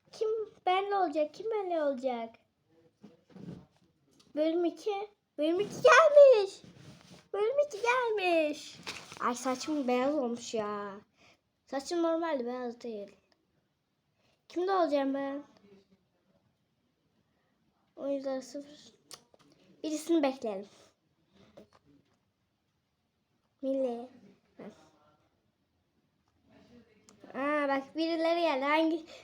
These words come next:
hangisini gireceğiz? Hı. Hadi. Gel buna girelim. Gel buna girelim. Gel. Gel, gel. Ay, zıplayamıyormuşuz.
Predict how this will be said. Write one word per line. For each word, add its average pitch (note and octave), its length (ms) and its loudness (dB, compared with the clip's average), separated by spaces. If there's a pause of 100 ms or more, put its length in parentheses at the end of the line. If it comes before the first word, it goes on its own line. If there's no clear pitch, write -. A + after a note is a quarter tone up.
hangisini E4 560 -4
gireceğiz? A#3+ 580 -6 (1400)
Hı. C#4+ 340 -8 (760)
Hadi. A#3+ 420 -12 (2500)
Gel A#3+ 260 -10 (100)
buna B3+ 140 -6
girelim. A#3 420 -4 (1800)
Gel E4 240 -2
buna F4 100 -4
girelim. F4 800 -6 (120)
Gel. E4+ 280 -10 (680)
Gel, C#4+ 260 -8
gel. B3 460 -8 (1040)
Ay, A#3 260 -2
zıplayamıyormuşuz. B3+ 1300 -4